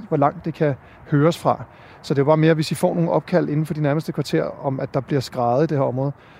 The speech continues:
så vil I gerne vide det, hvornår vi startede. Det er godt. Tak for det. Hej igen.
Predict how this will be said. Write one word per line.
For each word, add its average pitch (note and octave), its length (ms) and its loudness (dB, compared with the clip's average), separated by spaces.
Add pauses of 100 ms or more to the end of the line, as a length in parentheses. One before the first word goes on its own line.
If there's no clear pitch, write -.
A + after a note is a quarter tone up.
så - 120 -2
vil C#3 140 2
I C#3 40 0
gerne C3+ 220 2
vide C3 140 0
det, C#3+ 180 -4 (100)
hvornår C#3 200 0
vi G#3 100 -10
startede. B2 380 -4 (1500)
Det - 40 2
er G#3+ 40 0
godt. G#3 260 0
Tak G#3 140 0
for G#3 160 -6
det. F#3+ 80 -4 (580)
Hej F3 100 2
igen. F#3 200 -4